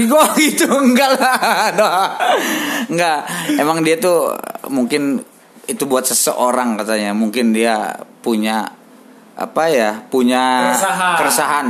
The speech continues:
Speaker 1: selama ini dan emang dituanginnya lewat single itu.
Speaker 2: Bagus.
Speaker 1: Itu lagunya dibikinin sama Ricky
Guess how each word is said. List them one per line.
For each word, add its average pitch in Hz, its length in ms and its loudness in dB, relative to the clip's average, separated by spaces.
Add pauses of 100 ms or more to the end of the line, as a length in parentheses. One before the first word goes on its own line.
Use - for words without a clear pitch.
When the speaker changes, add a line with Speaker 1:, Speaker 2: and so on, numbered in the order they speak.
(140)
Speaker 1:
selama 113 380 0
ini 120 280 0
dan 110 220 -4
emang 120 480 -2
dituanginnya 127 640 0
lewat 110 220 -2
single 104 260 -4
itu. 107 400 -4
Speaker 2:
Bagus. - 480 -12
Speaker 1:
Itu 170 180 0
lagunya 175 460 0
dibikinin 147 720 -4
sama 127 560 -4
Ricky 120 480 -6